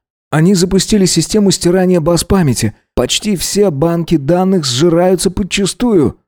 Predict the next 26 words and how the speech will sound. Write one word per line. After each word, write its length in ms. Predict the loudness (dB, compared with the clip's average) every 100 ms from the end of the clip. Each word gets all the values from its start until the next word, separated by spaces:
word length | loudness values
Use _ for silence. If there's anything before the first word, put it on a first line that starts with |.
| _ _ _ -10
«Можешь 600 | -4 0 0 2 0 0
остановить 640 | -2 0 0 0 -2 -2
процесс?» 720 | -2 -2 -2 -6 -6 -8 -10 -14 _ _ _ -4
«Нет», 460 | 0 2 2 -2 -8 _ _
он 180 | -4 -2
покачал 440 | -2 -2 0 0
головой. 560 | 2 2 2 0 -2 -6 _ 0
«Мы 200 | 2 2
пришли 360 | 2 0 2
слишком 440 | 0 0 -2 0 0
поздно. 420 | 2 2 0 -2 -6 _ -4
Попробую 440 | -2 2 2 2
спасти 380 | -2 -2 -2 -2
то, 180 | 0 0
что 180 | 2 0
успею, 440 | 0 2 2 4
но 200 | 4 2
на 160 | 2 2
многое 380 | 2 2 4 4
не 140 | 4
рассчитывайте». 840 | 2 0 -2 0 2 2 2 -4 -4 _ _ _ -8
«Это 300 | -4 0 0
затронет 580 | 0 0 2 2 2 0
корабельные 580 | 0 2 2 2 2
системы 520 | 0 0 0 0 2 2
управления?» 760 | 2 2 2 2 2 0 -2